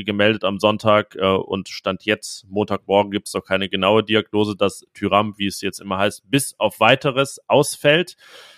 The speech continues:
Ja, und, ähm, es ist jetzt nicht zu weit hergeholt, ähm, das zu, wirklich mit seiner Zukunft auch zu verquicken. Was bedeutet das nun?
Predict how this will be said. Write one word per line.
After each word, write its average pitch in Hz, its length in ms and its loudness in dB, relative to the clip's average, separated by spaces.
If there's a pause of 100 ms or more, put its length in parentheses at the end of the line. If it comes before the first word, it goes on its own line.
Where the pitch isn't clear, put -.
(180)
Ja, 127 340 4
und, 113 320 -6
ähm, 107 280 -4
es - 140 -16
ist - 160 -10
jetzt 117 300 -2
nicht 113 300 -8
zu 113 120 -8
weit 113 180 2
hergeholt, 123 640 0
ähm, 110 280 -2
das 110 260 0
zu, - 240 -14
wirklich 110 380 -10
mit 113 160 -4
seiner 104 260 2
Zukunft 123 480 -6
auch 120 180 0
zu - 160 -4
verquicken. - 560 -4
Was 110 160 0
bedeutet 127 440 0
das - 160 -4
nun? 95 320 -4